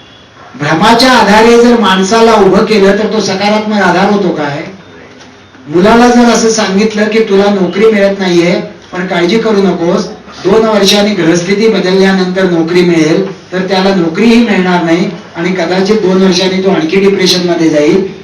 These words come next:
त्याला जर असं सांगितलं की तुझ्या या या क्षमता वाढव, या या पद्धतीनं प्रयत्न कर,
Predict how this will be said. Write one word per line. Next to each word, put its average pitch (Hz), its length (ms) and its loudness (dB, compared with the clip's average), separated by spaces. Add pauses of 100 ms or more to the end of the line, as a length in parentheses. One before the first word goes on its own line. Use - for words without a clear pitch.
(160)
त्याला 175 260 -2
जर 233 140 2
असं 208 180 0
सांगितलं 175 600 0 (300)
की 190 60 -2
तुझ्या 185 320 2
या 180 220 2
या 202 160 0
क्षमता 180 420 -4
वाढव, 165 380 0 (360)
या 165 120 0
या 196 120 2
पद्धतीनं 175 600 0
प्रयत्न 160 400 -2
कर, 160 280 0